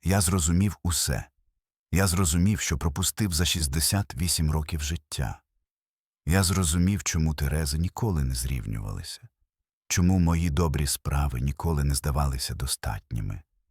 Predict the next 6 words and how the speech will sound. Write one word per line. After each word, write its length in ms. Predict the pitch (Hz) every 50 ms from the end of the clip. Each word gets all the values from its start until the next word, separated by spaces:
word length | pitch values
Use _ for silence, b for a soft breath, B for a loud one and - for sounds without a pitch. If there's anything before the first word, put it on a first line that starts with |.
| _ _ _ _ _ _ _ _ _
бо 100 | 78 85
вони 300 | 80 78 85 80 80 90
й 60 | 87
не 140 | 85 80 80
були 360 | 71 62 76 73 69 67 62
достатні. 760 | - - 55 - - - - 57 50 - - - - 80 80